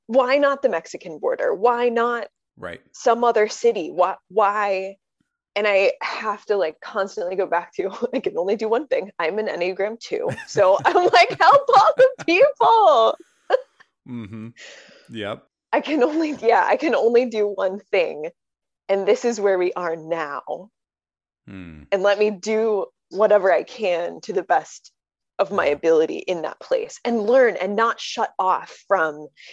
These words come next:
Speaker 1: you know, I'm in Turkey and I'm wrestling with the racism in my own heart, white supremacy,
Speaker 2: Mm-hmm.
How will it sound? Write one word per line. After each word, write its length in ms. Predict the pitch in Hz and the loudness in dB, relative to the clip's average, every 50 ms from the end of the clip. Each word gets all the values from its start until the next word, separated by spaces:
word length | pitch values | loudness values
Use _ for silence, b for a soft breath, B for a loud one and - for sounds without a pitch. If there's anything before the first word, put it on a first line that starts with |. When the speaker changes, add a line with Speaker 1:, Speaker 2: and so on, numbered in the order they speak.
| B B | B B
Speaker 1:
you 60 | 220 | 2
know, 60 | 262 | 2
I'm 100 | 277 294 | 4 2
in 80 | 285 233 | 0 -2
Turkey 600 | - - 247 294 - - - 180 180 180 - - | -4 -4 -2 -2 -2 -2 -6 -6 -4 -4 -2 -4
and 80 | 202 208 | -4 -6
I'm 140 | 196 202 196 185 | -6 -6 -8 -6
wrestling 600 | 156 196 185 190 - - - 196 180 165 165 143 | -2 -2 -2 -2 -2 -4 -2 -2 -2 -2 -4 -2
with 420 | 175 170 160 160 151 143 147 _ _ b b b b b _ _ _ _ _ _ _ _ _ _ _ _ _ _ _ _ _ _ _ _ _ _ - | 0 0 0 0 -2 -6 -8 _ _ b b b b b _ _ _ _ _ _ _ _ _ _ _ _ _ _ _ _ _ _ _ _ _ _ -8
the 140 | 202 - 233 | 0 2 2
racism 600 | 214 185 196 196 214 220 - 220 190 170 196 185 | 4 4 4 2 2 2 0 0 2 2 0 0
in 80 | 175 170 | 0 0
my 160 | 165 156 - - | 0 -2 -2 0
own 180 | - 175 180 175 | 0 0 0 -2
heart, 460 | - - - 160 147 - 160 - - _ | -6 -12 -8 -6 -6 -4 -4 -6 -6 _
white 220 | 165 190 185 185 | 0 0 0 -2
supremacy, 920 | - - 196 - - 190 165 160 156 156 - - 165 160 156 156 151 160 156 - | -6 -10 -10 -6 -6 -6 -6 -6 -8 -10 -10 -12 -10 -8 -6 -4 -4 -4 -4 -6
Speaker 2:
Mm-hmm. 240 | 90 85 80 78 | -10 -18 -18 -20